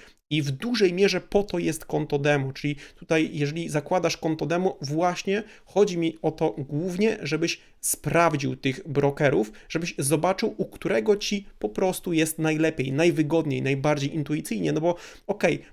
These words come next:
może być na przykład jakiś broker, który wykrywa wszystkie rankingi odnośnie intuicyjności aplikacji, ale może być sytuacja, w której tobie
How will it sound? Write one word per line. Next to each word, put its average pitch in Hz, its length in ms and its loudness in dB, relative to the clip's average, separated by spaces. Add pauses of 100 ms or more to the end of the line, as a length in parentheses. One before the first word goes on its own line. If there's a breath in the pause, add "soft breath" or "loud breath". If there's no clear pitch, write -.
może 175 380 4
być 175 200 -6
na 160 80 -2
przykład 165 280 -2
jakiś 156 200 -6
broker, 160 360 2
który 147 160 -2
wykrywa 147 720 0
wszystkie - 360 -4
rankingi 143 400 0
odnośnie 143 500 -2
intuicyjności 147 920 -2
aplikacji, 139 560 -4 (300 loud breath)
ale 170 120 2
może 220 200 0
być 202 160 -6
sytuacja, 180 460 -2
w - 40 -4
której 196 200 -4
tobie 147 340 0